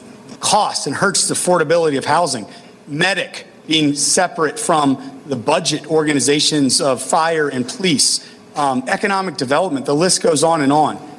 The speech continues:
Um, we've made progress here, and, and while there's a lot to go,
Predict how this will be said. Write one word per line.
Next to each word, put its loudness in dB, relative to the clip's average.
Um, 0
we've 4
made 2
progress -2
here, -6
and, -4
and 2
while 4
there's -2
a 2
lot 0
to -4
go, 0